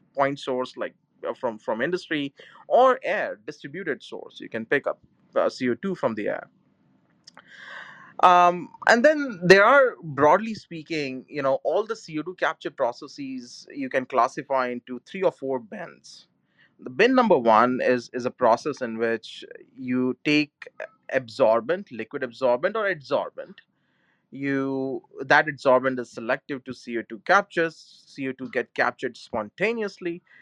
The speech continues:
and then you release C O two by increasing the temperature. So it is called temperature swing process. You capture it, and then you release by heating it up. Very energy intensive because, again, to release C O two, you're, you're, you're,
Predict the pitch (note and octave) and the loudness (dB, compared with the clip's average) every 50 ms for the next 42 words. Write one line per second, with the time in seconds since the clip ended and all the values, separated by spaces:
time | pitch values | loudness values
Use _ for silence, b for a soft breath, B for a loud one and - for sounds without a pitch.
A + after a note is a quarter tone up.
0 | B B B B B - F#3+ G3+ G3 C4+ D4 C#4 C4 C4+ F3+ D#3 D3 D#3 F3+ A3+ | B B B B B -2 -2 2 2 2 2 2 -2 -8 -10 -10 -10 -10 -10 -12
1 | B3 A#3+ - _ G3+ F#3+ F#3+ G3 F#3 A#3 G#3+ F3+ F#3+ F3+ E3 D3+ C#3 - D#3+ F3 | -12 -14 -16 _ -12 -10 -10 -10 -10 -10 -4 0 0 0 0 -2 -6 -12 -12 -12
2 | E3+ F3 E3 C#3 C3+ - - F2+ F#2 - - - _ - - _ _ _ _ _ | -12 -12 -10 -8 -8 -8 -10 -12 -18 -20 -20 -20 _ -20 -20 _ _ _ _ _
3 | - D3 C#3 C#3 E3 E3+ - - E3 E3 D#3 - C#3 B2+ B2 - D#3 D#3 - E3 | -6 -4 -4 -4 -4 -6 -4 -4 -4 -2 -2 -2 -4 -6 -4 -6 -8 -8 -8 -10
4 | C#3 - - C3 B2 A#2+ - A#2+ G#2+ G2+ G#2 - D2+ - - - - _ A2+ A#2 | -12 -12 -12 -12 -12 -10 -10 -8 -8 -8 -8 -12 -16 -20 -20 -20 -20 _ -14 -14
5 | G#2+ - - C3+ C3 D3 - - B3 B3 D#4+ A4+ A4 - - - E3+ G3 G#3+ B3 | -10 0 2 2 2 2 0 -4 -4 -2 -2 -2 -4 -6 -6 -6 -4 -2 0 0
6 | A3+ G#3+ G#3 G3+ D#3+ D3+ C#3 C#3+ D#3 D3 C#3 D3+ C#3+ C3 A#2+ A#2 - A2+ G#2 - | 0 0 -4 -8 -8 -8 -6 -8 -8 -6 -4 -4 -4 -4 -6 -10 -16 -16 -14 -14
7 | - G#2+ G#2+ _ _ _ B B B B B B B - C3 D3+ D#3+ F#3+ A3 G#3+ | -14 -16 -16 _ _ _ B B B B B B B -2 2 2 2 4 2 2
8 | G#3 F#3+ G3 F#3+ F#3+ G#3 F#3+ E3+ - E3 E3+ G3 - C4+ B3+ G3 F#3 F3 - E3+ | 0 0 0 -2 -2 -4 -4 -2 -2 -2 -2 -2 -4 -8 -6 -6 -6 -2 0 0
9 | D#3 D3 D#3+ D#3 F3 G3 F3 D3+ D3 C#3 - _ _ D#3+ C#3 C3 C#3 D#3+ G#3 A#3 | 0 0 -2 -4 0 0 0 0 -2 -8 -18 _ _ -12 -10 -10 -8 -8 -8 -10
10 | A3 - - F3+ F3+ F3 F3 F3 - A#3 A#3 G3+ D#3+ D3+ D3+ C#3+ C#3+ C#3+ C#3+ C#3+ | -12 -14 -10 -6 -4 -4 -4 -6 -8 -12 -12 -12 -8 -4 -2 0 2 2 0 0
11 | C3+ C3+ C3+ B2+ B2 A#2 _ _ C#3+ C3+ C3 B2 B2 A#2+ | -2 -4 -4 -4 -4 -6 _ _ -10 -6 -6 -6 -6 -6